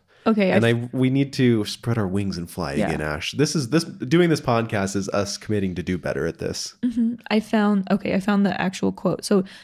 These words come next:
Speaker 1: ninety-two percent of the people in Denmark are members of some sort of group, ranging from sports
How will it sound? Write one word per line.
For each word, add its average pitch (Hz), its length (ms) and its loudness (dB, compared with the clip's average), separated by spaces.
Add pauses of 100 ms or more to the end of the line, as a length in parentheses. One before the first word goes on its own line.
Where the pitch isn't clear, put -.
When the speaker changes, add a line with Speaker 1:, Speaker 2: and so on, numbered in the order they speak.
(140)
Speaker 1:
ninety-two 247 500 4
percent 202 400 0
of 170 120 -4
the 170 80 -2
people 202 320 2
in 190 100 4
Denmark 202 480 2
are 190 140 4
members 208 360 6
of 185 140 0
some 196 240 2
sort 214 240 2
of 190 160 0
group, 214 480 2
ranging 202 380 4
from 185 180 2
sports 226 600 0